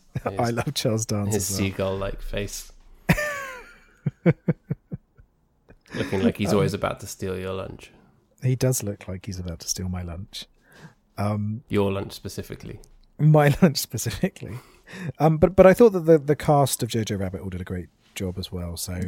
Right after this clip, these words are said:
Speaker 1: so
Speaker 2: Yeah,
Speaker 1: young
Speaker 2: nobody let
Speaker 1: Jojo
Speaker 2: the side down, did they?
Speaker 1: So young Jojo,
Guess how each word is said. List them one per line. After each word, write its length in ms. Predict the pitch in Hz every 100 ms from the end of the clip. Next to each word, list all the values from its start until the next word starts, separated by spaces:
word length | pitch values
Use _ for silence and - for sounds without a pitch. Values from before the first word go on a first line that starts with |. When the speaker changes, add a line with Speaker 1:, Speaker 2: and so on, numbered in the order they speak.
| 90 90
Speaker 1:
so 180 | -
Speaker 2:
Yeah, 140 | 160 143
Speaker 1:
young 80 | 147
Speaker 2:
nobody 320 | 185 120 107
let 100 | 107
Speaker 1:
Jojo 40 |
Speaker 2:
the 40 | 104
side 280 | - 98 95
down, 340 | 104 101 98
did 180 | 101 110
they? 220 | 101 107 - _ _ _ _ _ _ _ _ - -
Speaker 1:
So 160 | -
young 320 | 135 147 143
Jojo, 600 | 135 131 127 135 131 131